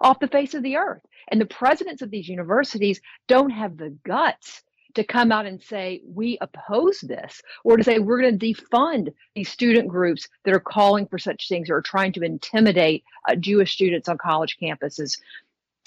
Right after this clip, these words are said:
And I, you know, I don't know if any of your, your listeners may have watched some of the Republican debate earlier this week, but this question came up, and a couple of the candidates made, I think, a very good point, which was these students who are here on student visas from countries, you know,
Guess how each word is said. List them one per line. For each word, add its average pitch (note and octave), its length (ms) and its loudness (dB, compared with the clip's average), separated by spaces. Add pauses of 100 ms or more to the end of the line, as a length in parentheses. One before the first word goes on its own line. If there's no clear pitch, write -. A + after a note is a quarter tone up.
(140)
And A3+ 140 6
I, A#3+ 120 6
you B3 120 0
know, G3 100 -2
I A3 120 0
don't C4 120 -8
know A#3 120 -8
if G3+ 100 -14
any G#3+ 160 -12
of E3+ 80 -18
your, F#3 160 -16
your F#3 160 -12
listeners G3+ 320 -10
may G3 120 -2
have F3 120 -4
watched F3+ 240 0
some G#3+ 140 -4
of G#3 40 -2
the G3+ 60 -4
Republican F3+ 560 -6
debate F3+ 300 2
earlier F3 300 2
this D3+ 260 -6
week, D#3+ 260 -4 (200)
but - 100 -10
this A3+ 140 2
question A#3+ 420 2
came G3+ 300 -4
up, C#4+ 240 -4 (320)
and G#3 100 -2
a G#3 60 -2
couple B3+ 280 -2
of A3+ 60 -14
the G#3+ 80 -10
candidates G3 540 -10
made, F#3 240 -4
I F3 100 -6
think, E3+ 160 -12
a E3+ 60 -8
very F3 320 -2
good G3+ 180 -2
point, G3 260 -4
which F#3 240 -4
was A3 380 0 (380)
these B3+ 280 6
students C4+ 440 0
who G#3 120 2
are E3+ 60 -6
here G#3+ 200 2
on E3+ 140 2
student - 520 0
visas F3+ 580 4 (480)
from G3 140 2
countries, A#3 580 4
you F#3+ 120 0
know, - 60 0